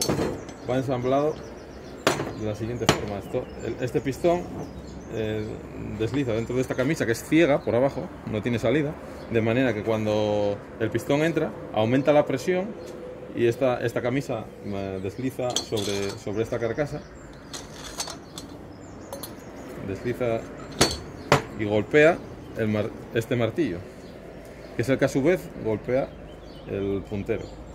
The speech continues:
Y cuando el pistón retrocede, eh, hace disminuir la presión sobre la, sobre la camisa, la camisa vuelve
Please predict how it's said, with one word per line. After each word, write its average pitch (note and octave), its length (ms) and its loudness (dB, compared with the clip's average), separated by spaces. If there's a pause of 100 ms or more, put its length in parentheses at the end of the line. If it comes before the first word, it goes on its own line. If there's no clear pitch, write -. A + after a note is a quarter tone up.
(360)
Y G2+ 80 -4
cuando G#2 300 6
el G2+ 80 4
pistón A#2+ 320 2
retrocede, D#3 580 4 (1300)
eh, G#2 680 4
hace G#2+ 180 2
disminuir A#2+ 340 4
la B2 80 6
presión B2+ 300 2
sobre G#2 260 0
la, G2 680 4 (440)
sobre G#2 280 2
la G#2+ 120 6
camisa, D3 460 4
la A2+ 100 4
camisa A#2 380 6
vuelve D#3+ 380 8